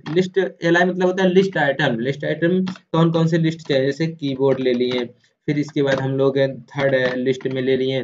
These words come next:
जैसे कि यहाँ पर पीओबीएआरडी होता है और यहाँ पर third ले लिए, monitor माना ले लिए, monitor ले ली। ये मेरा, इसको हम file को save करते हैं, तो यहाँ पर browser पे जैसे ही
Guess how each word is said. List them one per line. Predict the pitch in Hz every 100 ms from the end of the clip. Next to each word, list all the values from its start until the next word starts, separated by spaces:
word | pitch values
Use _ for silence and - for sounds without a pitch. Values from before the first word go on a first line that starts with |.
| 127 _ _ _ _ _ _ _ _ -
जैसे | 135 151
कि | 143
यहाँ | 135 131
पर | 135
पीओबीएआरडी | 127 135 131 120 131 - 131 131 123 117 131
होता | 120 117 120
है | 120 117 - - -
और | 127
यहाँ | 131 139
पर | 131 -
third | 139 139
ले | 135 131
लिए, | 127 127
monitor | 123 123 120 135
माना | 131 123 120
ले | 120
लिए, | 117 120 117 117 - - _ _ - _ _ _ - 185 _ _ _ _ _ _ _ 131
monitor | 131 131 147
ले | 147 135
ली। | 127 135
ये | 170
मेरा, | 175 165 170
इसको | 160 147 - 165
हम | 151 147
file | 143 160
को | 147
save | 156 160 156
करते | 143 143
हैं, | 143 143 139
तो | 135
यहाँ | 131
पर | 143 131
browser | 131 131 139
पे | 135
जैसे | 120 135 -
ही | 151 131